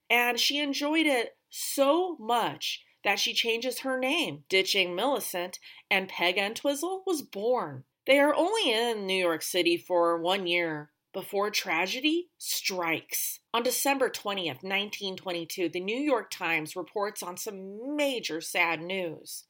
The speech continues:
Quote, "Actor dies, struck by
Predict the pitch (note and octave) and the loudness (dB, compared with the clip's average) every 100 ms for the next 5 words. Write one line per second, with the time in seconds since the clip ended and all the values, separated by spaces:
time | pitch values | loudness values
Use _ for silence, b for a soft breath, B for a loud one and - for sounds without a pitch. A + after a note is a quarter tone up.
0 | - - E3+ F#3+ - B B B F#3 A3 | -10 2 4 2 -4 B B B 4 4
1 | - D4 C#4+ G3+ F3+ F3+ E3 D3 - - | 2 0 0 2 2 4 2 0 -6 -10
2 | - - _ _ _ - - - A#3+ - | -10 -12 _ _ _ -8 -4 2 2 2
3 | G3+ F3+ | 0 0